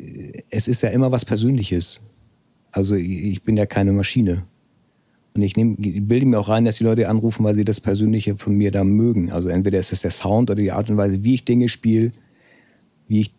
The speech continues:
wie ich Dinge verziere zum Beispiel. Das, also alles, was zwischen den Zeilen geschrieben ist, das kann man ja schwer aufschreiben. Du hast dann,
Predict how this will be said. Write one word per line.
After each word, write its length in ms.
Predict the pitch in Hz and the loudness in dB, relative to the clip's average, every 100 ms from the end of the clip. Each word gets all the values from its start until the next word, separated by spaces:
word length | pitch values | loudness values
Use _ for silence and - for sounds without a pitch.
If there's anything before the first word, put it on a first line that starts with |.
| - | -8
wie 220 | 110 101 | -2 0
ich 140 | 101 - | 0 0
Dinge 260 | 107 104 | 0 0
verziere 600 | 95 104 - - 139 127 | 0 -4 -2 0 2 2
zum 160 | 110 107 | 0 0
Beispiel. 380 | 107 107 - 104 | 0 0 0 0
Das, 200 | 104 98 107 | -2 -6 -8
also 340 | - 98 95 - | -6 -4 -4 -8
alles, 300 | - 104 101 | -4 -4 -2
was 160 | 95 - | -6 -4
zwischen 240 | - 113 | -6 -2
den 100 | 107 | -2
Zeilen 380 | 98 - 98 101 | -2 -2 2 2
geschrieben 400 | 98 - 101 95 | 0 -2 -2 0
ist, 180 | 95 - | -2 -4
das 240 | - - - _ - | -8 -10 -16 _ -6
kann 140 | 110 | 0
man 140 | 110 101 | 2 2
ja 160 | 98 92 - - - 104 | 0 -4 -14 -18 -6 -4
schwer 280 | 87 - 104 | -2 -2 0
aufschreiben. 460 | 120 - 107 98 98 | 0 0 0 2 2
Du 80 | 101 | 0
hast 140 | - | 0
dann, 220 | 95 92 | 0 -2